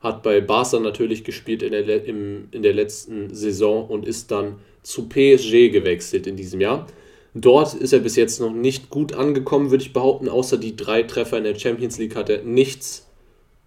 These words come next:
ähm, Zählenswertes gemacht bei Paris Saint-Germain und hat leider mit Barca auch keinen einzigen Titel im letzten Jahr geholt, weshalb er, ähm,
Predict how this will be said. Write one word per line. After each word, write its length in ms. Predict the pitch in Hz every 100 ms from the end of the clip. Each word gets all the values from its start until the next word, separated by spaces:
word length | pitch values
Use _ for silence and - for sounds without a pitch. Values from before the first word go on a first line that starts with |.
| _ _
ähm, 420 | - 107 101 110 - -
Zählenswertes 1000 | - 139 143 120 - 101 101 107 98 - - _ _ _
gemacht 600 | - 117 110 - - - -
bei 180 | 120 117
Paris 380 | 117 120 120 120
Saint-Germain 580 | 123 120 113 120 139 - - _ _ _ _ -
und 460 | 127 123 120 120 - _ _ _
hat 360 | - 135 - - -
leider 720 | 117 113 127 151 147 147 147
mit 240 | 127 113 - -
Barca 600 | 113 - 113 139 - 123
auch 320 | 113 - -
keinen 460 | - 131 139 127
einzigen 480 | 113 120 - 113 110
Titel 260 | - 143 123
im 220 | - 101
letzten 480 | 101 147 - - 151
Jahr 180 | 147 135
geholt, 540 | 139 135 156 185 - _ _ _ _ _ -
weshalb 580 | 117 131 127 131 -
er, 360 | 120 113 110 104
ähm, 360 | 110 107 107